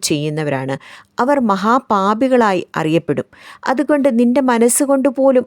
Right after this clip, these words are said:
അവരെ ഉപദ്രവിക്കാൻ പാടില്ല." മഹാത്മാവായ നാരദൻ്റെ ഈ വാക്കുകൾ കേട്ട ഉടൻ ഇന്ദ്രൻ ദേവസേനയോടൊപ്പം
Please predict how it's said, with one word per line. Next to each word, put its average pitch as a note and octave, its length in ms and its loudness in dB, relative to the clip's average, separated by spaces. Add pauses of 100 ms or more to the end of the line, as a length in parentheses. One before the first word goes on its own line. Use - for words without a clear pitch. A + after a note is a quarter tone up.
അവരെ G3 320 2
ഉപദ്രവിക്കാൻ G3 640 0
പാടില്ല." D3+ 460 -2 (420)
മഹാത്മാവായ G#3 920 0
നാരദൻ്റെ G3+ 680 0
ഈ F3+ 180 -4
വാക്കുകൾ A#3+ 520 0
കേട്ട A#3 320 -2 (120)
ഉടൻ D#3 280 0 (380)
ഇന്ദ്രൻ G3+ 420 0 (120)
ദേവസേനയോടൊപ്പം G#3 1080 2